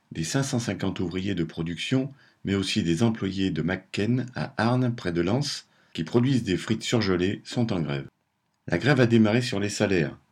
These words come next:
Des salaires bas, avec vingt-cinq ans d'ancienneté,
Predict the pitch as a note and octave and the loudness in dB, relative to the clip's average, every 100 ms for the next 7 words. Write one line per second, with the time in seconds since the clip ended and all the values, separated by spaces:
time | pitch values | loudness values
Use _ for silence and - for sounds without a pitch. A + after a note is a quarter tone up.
0 | _ _ _ _ _ _ - F#2+ - A2 | _ _ _ _ _ _ -12 -4 2 4
1 | G#2 F#2+ G2+ A#2 - _ _ _ - F#2 | 4 4 2 2 -4 _ _ _ -6 -2
2 | F#2+ G#2 B2 B2 A2 A2 G#2+ G2+ - G2+ | 2 2 2 2 0 2 0 0 -2 -2
3 | A2 C3 | 0 -2